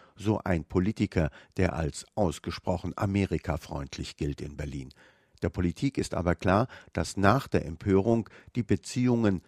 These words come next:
wieder arbeitsfähig gemacht werden müssen. Ausweisung von Diplomaten,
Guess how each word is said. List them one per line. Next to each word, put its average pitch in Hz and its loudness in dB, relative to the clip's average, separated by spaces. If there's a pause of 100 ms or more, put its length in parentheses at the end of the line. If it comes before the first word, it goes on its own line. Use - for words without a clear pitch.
(140)
wieder 104 2
arbeitsfähig 76 0
gemacht 82 -4
werden 78 -2
müssen. - -8 (300)
Ausweisung 98 0
von 78 -4
Diplomaten, 78 -2